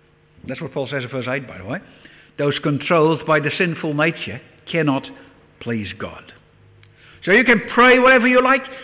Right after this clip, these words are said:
you can spend your life for the poor, you can even sacrifice your own life for the cause that you believe in. But if your heart hasn't been changed,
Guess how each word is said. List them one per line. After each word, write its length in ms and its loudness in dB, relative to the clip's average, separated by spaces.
you 100 -2
can 200 0
spend 280 4
your 120 6
life 260 6
for 140 4
the 80 4
poor, 280 4
you 100 6
can 120 4
even 260 2
sacrifice 640 4
your 160 6
own 240 6
life 260 4
for 80 2
the 100 4
cause 300 6
that 180 4
you 120 4
believe 400 6
in. 360 0
But 120 0
if 120 2
your 160 2
heart 600 2
hasn't 260 -2
been 200 0
changed, 440 -2